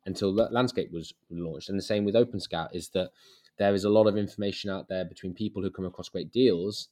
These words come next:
There just yet has been, there has yet to have been a platform or space in which those deals can be shared in an efficacious way that's beneficial to all parties involved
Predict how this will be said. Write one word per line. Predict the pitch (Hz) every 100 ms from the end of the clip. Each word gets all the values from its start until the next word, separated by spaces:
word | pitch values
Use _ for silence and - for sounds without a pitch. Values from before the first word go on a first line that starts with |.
| _
There | 90
just | 92 -
yet | 98 -
has | 92
been, | 87 92 92 87 85 _ _
there | 95 92 98
has | 92 92
yet | 90 104 -
to | 101
have | 90
been | 82 92 87 87
a |
platform | - 92 - - 90 90
or |
space | - 90 85 -
in |
which | 90 -
those | 87
deals | - 92 85
can | 87
be | 85
shared | - 90 87 87
in | 92
an | 90
efficacious | 90 - 92 85 - 87 -
way | 101 90 101 123
that's | 87
beneficial | - 92 87 85 - 85
to | 90
all | 87
parties | 87 85 -
involved | 87 107 95 110 -